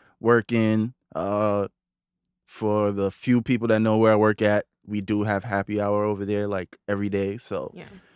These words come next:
Speaker 1: I was spending most of the time at work on the roof, chilling.
Speaker 2: Chilling.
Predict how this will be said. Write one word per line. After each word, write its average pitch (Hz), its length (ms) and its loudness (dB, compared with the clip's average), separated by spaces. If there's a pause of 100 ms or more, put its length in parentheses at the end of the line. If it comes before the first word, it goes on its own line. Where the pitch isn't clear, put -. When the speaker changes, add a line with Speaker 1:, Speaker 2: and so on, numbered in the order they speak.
(140)
Speaker 1:
I - 80 -4
was 110 100 -2
spending 117 320 0
most 113 220 0
of 113 60 -4
the 110 60 0
time 113 440 2 (360)
at 110 180 2
work 113 360 0 (200)
on 110 120 -2
the 110 100 0
roof, 113 480 -2
chilling. 110 400 -2
Speaker 2:
Chilling. 196 420 -20